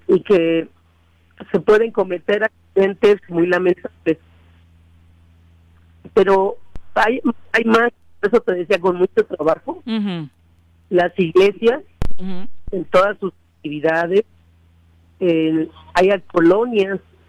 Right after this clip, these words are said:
Speaker 1: que también hacen las conmemoraciones y, y que también las, vigilando,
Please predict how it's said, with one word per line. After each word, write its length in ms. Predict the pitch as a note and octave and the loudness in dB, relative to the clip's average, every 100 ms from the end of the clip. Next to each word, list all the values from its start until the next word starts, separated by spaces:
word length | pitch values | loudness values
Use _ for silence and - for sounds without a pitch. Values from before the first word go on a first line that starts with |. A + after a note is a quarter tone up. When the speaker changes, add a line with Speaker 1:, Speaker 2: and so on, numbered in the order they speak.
| _ | _
Speaker 1:
que 80 | G#3 | -10
también 600 | - E3+ D#3+ F#3 F#3 F3+ - - | -6 -6 0 2 2 -4 -8 -6
hacen 380 | G3 F3+ F3+ F3+ - - | -4 2 2 2 -4 -10
las 140 | - - | -8 -2
conmemoraciones 1120 | D#3+ D#3 D3+ D#3 D#3 - D#3 F#3 G3+ A#3 D#4+ - - _ _ _ _ _ _ - | 0 2 2 2 0 -2 2 2 2 0 -4 -14 -20 _ _ _ _ _ _ -2
y, 300 | F#3 G3+ A#3+ | 2 2 2
y 80 | F#3+ | 2
que 100 | A3+ | 2
también 340 | A3 A#3 C#4 | 2 2 2
las, 100 | D4+ - - - - - - - _ - - A3 | 0 -4 -10 -16 -20 -20 -20 -20 _ -20 -20 -10
vigilando, 960 | F#3 - G3+ A3 A#3 A#3+ A3+ A3+ A3+ | -8 0 4 4 2 2 2 2 0